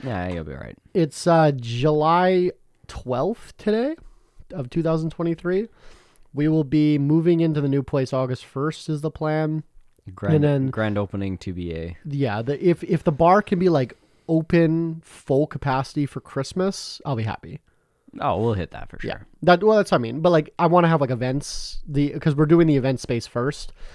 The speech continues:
Speaker 2: Like, we can do events with fucking fold-out Costco tables.
Speaker 1: Yeah, I, I would like to soft open for Halloween.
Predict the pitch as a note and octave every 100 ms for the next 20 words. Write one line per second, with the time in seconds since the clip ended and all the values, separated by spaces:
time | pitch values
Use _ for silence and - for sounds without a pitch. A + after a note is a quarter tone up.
0 | - D3+ - - A#3 A3+ B3 G3+ F3 D#3
1 | D3 - - - B2 - _ _ _ _
2 | - C#3 C3 B2 - C3 A2+ G#2+ G#2 A2
3 | - - C#3 - - G#2+ - A#2 A#2+ -
4 | B2+ D3 C#3 A#2+ G#2+ G#2+ - G#2+ G2 -
5 | F#2 E2+ F2 E2 F#2 D#2+ D2 - - -